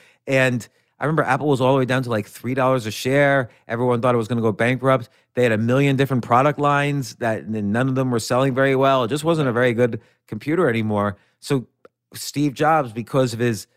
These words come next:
not only skills with computers and entrepreneurship, but specifically with Apple and his understanding of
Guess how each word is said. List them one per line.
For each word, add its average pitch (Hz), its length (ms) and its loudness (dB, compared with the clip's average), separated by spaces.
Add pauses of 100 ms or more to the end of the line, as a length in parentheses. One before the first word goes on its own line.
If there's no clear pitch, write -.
(180)
not 151 220 0
only 160 240 0
skills 151 720 0
with 135 260 -6 (540)
computers 143 580 -2
and 131 80 -2
entrepreneurship, 139 640 -4
but 120 140 -4
specifically 139 600 -2
with 113 240 0
Apple 110 580 0 (300)
and 127 120 -4
his 117 100 -4
understanding 135 640 0
of 117 300 2